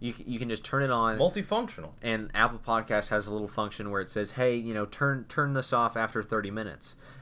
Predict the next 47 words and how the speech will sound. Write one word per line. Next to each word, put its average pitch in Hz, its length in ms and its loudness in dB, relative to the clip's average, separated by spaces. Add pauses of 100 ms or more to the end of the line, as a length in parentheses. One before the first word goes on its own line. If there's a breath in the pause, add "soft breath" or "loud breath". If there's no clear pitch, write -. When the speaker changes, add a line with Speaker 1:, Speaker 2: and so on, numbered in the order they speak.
Speaker 1:
And 113 120 -2
you, 107 140 -2
you 101 160 -4
know, 95 120 -2
and 101 120 -4
most 110 180 -2
of 113 60 -4
the - 80 -10
time 107 140 -2
that's, 107 220 -4
that's 107 240 -2
the 107 80 -8
length 104 220 -6
of 95 120 -4
our 92 140 2
podcast. 92 680 -6 (260 loud breath)
So - 140 -2
you 123 80 0
can 117 160 -6
sit 131 180 0
there, 123 260 4
you 113 120 -2
can 92 340 -8
lay, 117 240 2
you 107 340 -6
lay 120 160 2
down 123 220 2
in 113 80 -4
your 98 140 -4
nice, 110 340 0
comfortable 107 400 -4
bed, 101 360 2 (260 loud breath)
and 110 120 -6
you 110 60 -2
can 110 140 -4
just 104 180 -6
let 110 240 2
the 98 120 -2
voices 117 500 -2
of 87 240 -8
Quinn 127 240 -4
and 107 80 -8
D 101 100 -8
J 95 180 -4
Pig 95 440 -6 (280 soft breath)
soothe 127 440 -4
you 90 240 -6